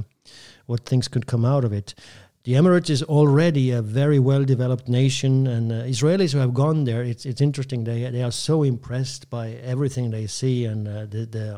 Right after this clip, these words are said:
order, the, um, architecture, the, yeah, the, the standard. So, uh, I've been listening to Israelis who have been, been down there since the agreement was signed, uh, and, and,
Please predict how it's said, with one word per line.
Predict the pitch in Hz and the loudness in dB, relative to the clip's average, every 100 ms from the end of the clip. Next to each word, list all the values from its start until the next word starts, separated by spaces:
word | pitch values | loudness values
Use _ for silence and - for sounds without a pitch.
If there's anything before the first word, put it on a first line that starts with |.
| - | -6
order, | 120 139 147 147 147 143 139 135 - _ _ _ | 0 2 4 2 4 4 2 0 -10 _ _ _
the, | 107 110 110 110 101 | -14 -10 -8 -8 -10
um, | 104 123 - _ 139 | -12 -16 -20 _ -2
architecture, | 135 123 - 143 - - - 139 139 139 135 131 | -2 -2 0 -2 -2 -6 2 4 6 6 4 2
the, | 117 | -2
yeah, | 120 117 127 135 113 107 107 98 123 131 | -6 -6 -8 -10 -10 -12 -14 -18 _ -20
the, | 131 123 | -20 -10
the | 123 | -8
standard. | - - 139 160 160 143 117 107 - - - - | -8 0 4 6 4 4 2 0 -6 -20 -20 -18
So, | - 131 127 | -2 2 4
uh, | 123 123 131 | 4 2 4
I've | 139 | 6
been | 147 147 | 6 6
listening | 160 160 143 | 4 2 0
to | 139 127 | 2 0
Israelis | 139 117 135 139 123 | 0 2 4 4 2
who | 123 | 2
have | 117 | 2
been, | 123 123 117 113 - - | 2 0 -6 -8 -12 -6
been | 120 | 0
down | 135 175 | 2 4
there | 143 117 | 2 0
since | - 127 - | 0 0 0
the | 123 113 | -4 -2
agreement | 117 135 135 117 | 2 2 2 0
was | 113 | -2
signed, | - 147 151 127 - - _ _ _ _ _ _ - _ | -2 0 0 0 -2 -12 _ _ _ _ _ _ -20 _
uh, | 113 110 104 110 | -4 -2 -2 0
and, | 117 104 | 0 2
and, | 110 | 0